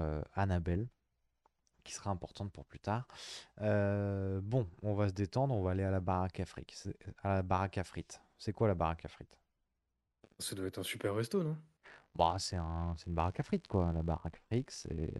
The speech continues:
Speaker 1: une baraque à frites, c'est, euh, c'est quoi ? C'est un camtar, euh, qui, qui a une huile de friteuse, quoi, qui a, qui a une friteuse dedans, et puis on se bouffe des frites tranquilles, quoi, avec une petite fricadelle. Et,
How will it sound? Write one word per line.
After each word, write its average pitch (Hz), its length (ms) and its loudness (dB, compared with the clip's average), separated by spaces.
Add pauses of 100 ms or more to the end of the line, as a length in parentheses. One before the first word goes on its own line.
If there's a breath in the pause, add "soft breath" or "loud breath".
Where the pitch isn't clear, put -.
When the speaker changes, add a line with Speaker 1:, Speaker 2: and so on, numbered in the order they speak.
Speaker 1:
une 87 80 -4
baraque 87 280 -4
à - 80 -4
frites, - 280 -6
c'est, 90 380 0
euh, 80 160 2
c'est - 100 -8
quoi ? 101 160 2
C'est 87 140 -2
un 85 100 2
camtar, 90 680 2
euh, 82 220 -4 (680)
qui, 85 920 2
qui - 120 0
a 87 40 6
une 90 160 4
huile 95 180 8
de 98 100 8
friteuse, 147 420 2
quoi, 90 220 2
qui 87 160 0
a, 90 80 2
qui - 120 -4
a 90 40 4
une 92 100 2
friteuse 107 380 0
dedans, 135 340 2
et 95 80 2
puis 85 160 -6
on 87 380 -2
se 87 40 -6
bouffe 92 200 -2
des 107 100 2
frites - 180 -12
tranquilles, 156 380 -6
quoi, 92 220 -4 (800)
avec 95 280 -2
une 95 60 -2
petite 87 160 -4
fricadelle. 120 540 -2 (1160)
Et, 143 260 0